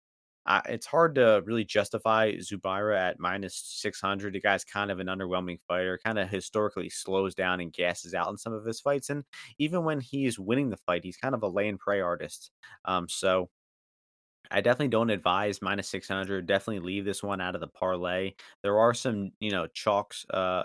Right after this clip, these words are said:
chalk favorites that you can make a parlay with, but I'd say leave this one out, man. Um, Brenner looks no good at all to me. He can be stuck on bottom for long periods. And i-, in the striking,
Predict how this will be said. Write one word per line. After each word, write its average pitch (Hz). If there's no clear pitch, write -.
chalk 101
favorites 98
that -
you -
can 92
make 90
a 87
parlay 95
with, 107
but 98
I'd 117
say -
leave 92
this 80
one 82
out, 85
man. 82
Um, 90
Brenner 123
looks 107
no 101
good 98
at 87
all 92
to -
me. 95
He 95
can 95
be 90
stuck -
on 95
bottom 90
for -
long 90
periods. 95
And 90
i-, -
in 117
the 113
striking, 117